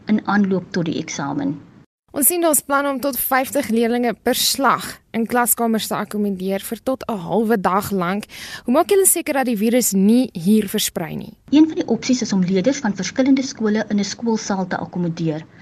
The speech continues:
Speaker 1: Alle veiligheid en gesondheidsprotokol sal steeds handhaaf word, insluitend die dra van maskers en voldoende afstand tussen individue. Dit is maar net een van verskeie opsies wat oorweeg word en daar sal ten alle tye in die beste belang van die leerders opgetree word.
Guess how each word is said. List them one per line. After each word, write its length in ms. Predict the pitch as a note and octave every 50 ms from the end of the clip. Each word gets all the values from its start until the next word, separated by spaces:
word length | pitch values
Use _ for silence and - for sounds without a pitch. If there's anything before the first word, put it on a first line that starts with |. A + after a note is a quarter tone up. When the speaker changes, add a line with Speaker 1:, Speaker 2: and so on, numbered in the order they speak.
| - - - -
Speaker 1:
Alle 180 | - A#3+ B3+ C4+
veiligheid 540 | C4+ - - B3 A3+ A3+ A3+ - D#4 D#4+ -
en 100 | - F3+
gesondheidsprotokol 1040 | - F#3+ - - B3+ C4 C4 C4+ C4+ C4 - - A#3+ A3+ - A#3+ A#3 - A3+ A#3 A#3+
sal 180 | A#3+ - A#3 A3
steeds 380 | - - - - B3+ B3 -
handhaaf 400 | G3+ F#3+ F3+ E3+ D#3+ C3+ D3 D3+
word, 340 | - D#3 - - - - - - - - - - -
insluitend 500 | G3 F3 - - A3+ G3+ G3 B3+ B3+ B3
die 100 | F#3 E3
dra 240 | - F3 E3 E3+
van 220 | E3+ E3+ E3 E3 E3
maskers 460 | E3+ G3 G#3 - - C4 B3+ B3+ - - - - - - -
en 140 | - C4 B3+
voldoende 520 | C#4+ D4+ B3 - G3 G3 G3 A3 B3 -
afstand 460 | - G3+ G3 - - - F3 E3+ E3
tussen 260 | - G3+ - - F#3 F3
individue. 720 | - F3+ E3 E3+ E3 E3+ E3 - F3 E3 D#3+ C#3+ D3 E3 E3 - - - - - - - - - -
Dit 120 | - B3
is 140 | E4+ - -
maar 140 | - E4+ D#4+ D4+
net 180 | C4+ C#4 C4+ C#4
een 220 | A#3+ C#4 C#4 C4+
van 160 | C#4 C#4+ C4+ C4
verskeie 440 | B3+ B3 - - - C#4+ C#4 C#4
opsies 340 | C4 - F#3+ - - G3 F#3
wat 180 | - F3+ E3+ F3+
oorweeg 420 | F#3 F3+ E3+ E3+ F3 F3+ F3 - -
word 240 | F3 E3+ E3+ E3 - - - - - -
en 160 | - A#3+ B3+
daar 100 | C#4 D4
sal 200 | C#4+ - C4+ B3
ten 200 | B3+ B3+ A#3+ B3
alle 280 | - A#3 A#3+ C4 C4 C4
tye 300 | - G#3 F3 E3+ E3+ -
in 80 | G3
die 80 | F#3 F#3
beste 320 | - G#3 A3 - - C#4+
belang 420 | B3+ C4 A3+ G3 F#3 D#3+ D#3+ E3 E3
van 120 | - G3+
die 140 | F#3+ F#3+ F3+ F3
leerders 340 | E3+ E3 E3 - D#3+ - -
opgetree 540 | - G3+ F#3+ - - E3+ - F3 E3 D3 C3+
word. 260 | C#3+ F2 F2 - -